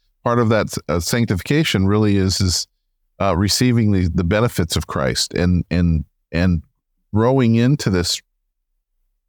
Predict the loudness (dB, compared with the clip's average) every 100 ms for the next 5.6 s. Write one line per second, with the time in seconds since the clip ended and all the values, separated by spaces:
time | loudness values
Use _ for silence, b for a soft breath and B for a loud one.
0 | -6 -2 0 2 2 2 2 2 0 -2
1 | -2 0 2 2 2 0 0 0 -2 -6
2 | _ _ -2 0 -2 -6 -2 0 2 2
3 | 2 0 -2 -4 -2 0 0 -2 -8 _
4 | _ _ _ _ _ _ _ -2 0 0
5 | 0 -2 -4 -2 -2